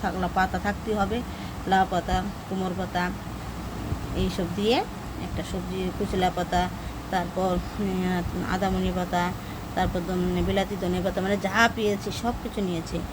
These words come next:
লেবু পাতা। তো এইগুলি দিয়ে একটা শাক বানিয়েছি। তিতা শা-, তিতে দিতে হবে, নিম পাতা যেহেতু, ডিমি, ডিমি শাক, তো তার জন্য তিতা হবে। তো তিতা শাক আর আছে, আহ, আমডাল, আর আছে পাচন,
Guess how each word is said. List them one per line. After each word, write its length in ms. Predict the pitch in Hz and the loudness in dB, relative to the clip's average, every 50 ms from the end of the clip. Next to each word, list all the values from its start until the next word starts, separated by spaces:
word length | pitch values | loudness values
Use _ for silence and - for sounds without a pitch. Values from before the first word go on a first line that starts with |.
| - - - - | -6 -4 -2 0
লেবু 220 | 190 208 190 202 208 196 | 2 2 2 2 2 2
পাতা। 260 | 202 185 180 - 180 175 180 - - - - - - - - - - | 2 0 2 2 2 0 0 -2 -4 -4 -4 -4 -6 -8 -8 -8 -6
তো 80 | - 180 | -4 -2
এইগুলি 400 | 175 190 190 185 190 190 190 185 | -2 0 0 0 0 0 0 0
দিয়ে 240 | 180 196 214 240 269 294 - | 0 0 0 2 2 0 0
একটা 160 | - - 196 | -2 -4 -4
শাক 220 | 190 - 196 180 180 175 | 0 2 2 2 2 4
বানিয়েছি। 480 | 180 190 190 185 180 180 170 170 - 240 240 - | 2 2 2 2 2 0 0 0 -2 -2 -2 -2
তিতা 220 | - 170 - 202 190 | -2 -2 -2 -2 -2
শা-, 320 | - - 165 175 185 175 - | -2 -2 -2 -2 -2 -2 -4
তিতে 220 | - 226 226 - 226 | -4 -4 -4 -2 -2
দিতে 260 | 190 226 220 - 220 214 | -2 -2 -2 0 0 2
হবে, 300 | 214 214 208 202 247 285 311 - - - - - - - - - - | 2 4 4 4 4 2 0 -2 -6 -8 -6 -6 -6 -6 -6 -4 0
নিম 140 | 214 214 220 214 | 2 2 2 4
পাতা 180 | 202 208 202 214 | 2 2 2 2
যেহেতু, 380 | 196 185 208 202 202 202 - 247 269 311 - - - - - 185 180 | 2 2 2 2 2 2 2 0 0 0 -2 -6 -8 -8 -6 -4 0
ডিমি, 220 | 202 202 196 202 196 - - - 185 | 0 2 2 2 2 0 -2 -2 0
ডিমি 220 | 208 196 202 202 | 2 2 4 2
শাক, 280 | 208 - 220 202 196 196 196 - - - - - - - | 2 4 4 4 4 4 2 -4 -8 -8 -8 -8 -6 -4
তো 80 | 185 180 175 175 175 170 170 180 - - - - - - - - | -4 -2 -2 0 -2 -2 -4 -6 -8 -8 -10 -8 -8 -8 -6 -4
তার 120 | - 185 180 180 | -2 0 0 2
জন্য 160 | 190 185 190 | 2 2 0
তিতা 280 | 190 - - - - 220 | 0 -2 0 2 4 4
হবে। 240 | 220 214 185 - 208 247 277 - | 4 4 2 2 0 -2 -4 -4
তো 60 | - 185 175 | -4 -6 -4
তিতা 220 | - - - 214 214 214 | -2 0 2 4 4 4
শাক 240 | - 226 202 233 277 330 - - - - - - - - - - - - - - - - - 180 180 | 6 4 4 4 4 0 -4 -6 -6 -6 -6 -6 -8 -8 -10 -10 -10 -10 -10 -8 -8 -4 -2 0 0
আর 100 | 170 170 | 2 4
আছে, 300 | 175 165 165 - - 220 262 | 4 4 4 4 4 2 2
আহ, 760 | 359 440 - - - - - - - - 180 180 165 - 190 | 0 -2 -4 -8 -8 -8 -8 -8 -6 -4 -4 -2 0 0 2
আমডাল, 380 | 196 202 208 190 208 220 254 339 - - - - - - - - - - - - | 2 4 4 6 6 6 6 4 2 -4 -6 -8 -8 -8 -8 -8 -8 -8 -6 -2
আর 160 | 175 175 170 | -2 0 0
আছে 300 | 165 165 160 - - 220 233 254 277 - - | 0 0 -2 -2 -2 -2 -2 -2 -2 -2 2
পাচন, 340 | - 202 226 196 - 202 175 | 4 4 4 4 2 0 0